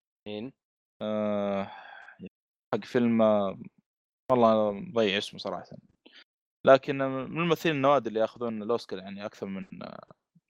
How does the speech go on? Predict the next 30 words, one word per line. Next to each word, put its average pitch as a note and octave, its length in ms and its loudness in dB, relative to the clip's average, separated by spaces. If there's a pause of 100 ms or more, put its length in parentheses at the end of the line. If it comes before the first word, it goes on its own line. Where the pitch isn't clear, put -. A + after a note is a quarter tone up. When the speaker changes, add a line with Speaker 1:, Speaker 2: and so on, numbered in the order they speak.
Speaker 2:
مرتين. F#2+ 420 -6 (200)
Speaker 1:
مرة. F#2+ 360 -6 (320)
آه. G#2+ 320 -2 (480)
Speaker 2:
آخر، D3 380 8
آخر D#3 280 2
Speaker 1:
حلو. D#3+ 100 0
Speaker 2:
فيلم B2+ 200 -8
مثل C#3 300 -6
فيه C3+ 220 -8
في A#2+ 120 -4
ألفين A#2+ 200 -4
وتسعة D3 480 -4
وبعدها A#2+ 340 0
اعتزل G#2 300 -4
على G2+ 120 -4
طول. F#2+ 220 -12 (500)
Speaker 1:
مين؟ C3+ 300 4 (520)
Speaker 2:
جاك A2+ 240 0
نيكلسون. G#2+ 360 -6 (580)
Speaker 1:
آه، A#2+ 140 2
هو B2 120 8
يعتبر D3 360 4
معتزل C3 480 -4
دحين. G#2+ 340 -4 (180)
<laughs> - 140 0
Speaker 2:
إيه، A2+ 180 2
معتزل، B2+ 220 4
Speaker 1:
الله C3+ 100 4
يعينه. - 120 0
Speaker 2:
اعتزل. A2+ 380 6